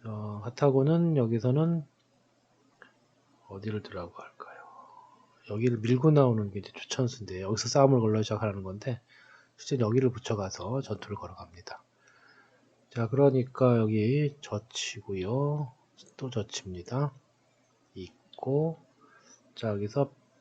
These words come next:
뭐 빠져나와서, 어, 뭐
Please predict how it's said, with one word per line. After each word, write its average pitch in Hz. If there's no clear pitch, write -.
뭐 110
빠져나와서, 117
어, 95
뭐 98